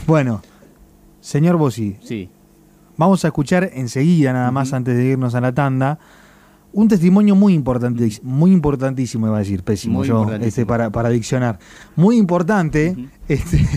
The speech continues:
Speaker 1: <laughs> donde vamos a oír a Fernando Cercato.
Speaker 2: Ujú.
Speaker 1: Hemos hablado con él el año pasado, si no me equivoco.
Speaker 2: Exactamente, sí, estuvo en el
Speaker 1: Eh,
Speaker 2: piso en esos momentos.
Speaker 1: referente de la Asociación de Árbitros Ensenadense.
Speaker 2: Exactamente.
Speaker 1: Eh, que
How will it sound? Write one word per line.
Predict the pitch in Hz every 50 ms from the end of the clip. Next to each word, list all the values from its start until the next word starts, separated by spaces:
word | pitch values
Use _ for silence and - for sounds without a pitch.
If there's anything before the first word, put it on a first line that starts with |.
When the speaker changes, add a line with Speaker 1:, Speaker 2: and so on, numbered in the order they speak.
| - - - -
Speaker 1:
<laughs> | - - - -
donde | - 160 165 175 175 170 165 170 170 170 170 165 165 165 170 165
vamos | 190 233 254 185
a | 214 208
oír | 214 220 233 247 247 247 -
a | 156 160 151 143
Fernando | - 180 175 175 202 240 254 240 208
Cercato. | - - 175 160 156 226 196 165 127 143 143 147
Speaker 2:
Ujú. | 185 -
Speaker 1:
Hemos | 196 202 208 190 -
hablado | 165 156 160 185 190 175 151
con | 131 147 143
él | 147 143 139
el | 139
año | 143 143 143
pasado, | 131 135 - 170 165 139
si | - - 127
no | 127 143 151
me | 143 135
equivoco. | 120 131 139 156 151 139 120 107 135
Speaker 2:
Exactamente, | 143 143 170 160 147 127 113 107 120
sí, | - 123
estuvo | 110 117 143 139 135
en | 135
el | 135 131
Speaker 1:
Eh, | 127 123
Speaker 2:
piso | 113 - - 101 101
en | 101
esos | 98 104 104
momentos. | 101 101 98 95 - 139
Speaker 1:
referente | 143 151 147 - 165 170 202 226 196 208
de | 190 180 160
la | 151
Asociación | 147 131 151 131 151 143 - - 196 196 185
de | 175
Árbitros | 175 180 185 180 165 160 156 135 131
Ensenadense. | 131 117 - 127 120 127 147 170 175 160 151 139 - 147 147
Speaker 2:
Exactamente. | 156 185 147 147 135 131 110 98 95 92 113 117 120 -
Speaker 1:
Eh, | - 131 127 127 127 123 123 120 120 120 120 131 - _
que | - 196 196 202 202 214 220